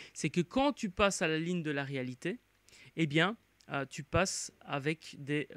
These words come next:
fron-, enfin, tu passes une certaine frontière. C'est-à-dire que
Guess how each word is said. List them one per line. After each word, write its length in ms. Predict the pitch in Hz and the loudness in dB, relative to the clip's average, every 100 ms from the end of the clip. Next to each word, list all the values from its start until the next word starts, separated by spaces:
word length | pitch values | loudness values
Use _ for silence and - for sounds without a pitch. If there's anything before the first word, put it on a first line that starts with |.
| - | -14
fron-, 280 | - 160 - | -12 -10 -10
enfin, 200 | 143 143 | -10 -10
tu 120 | - | -2
passes 240 | 190 196 | -2 0
une 80 | 170 | -4
certaine 320 | 165 - 156 | -6 -4 -6
frontière. 680 | - - 135 - 117 202 - _ - - - - | -6 -8 -8 -8 -10 -12 -16 _ -20 -20 -20 -14
C'est-à-dire 560 | - 151 165 185 220 | -8 2 2 2 0
que 240 | - 160 | 2 2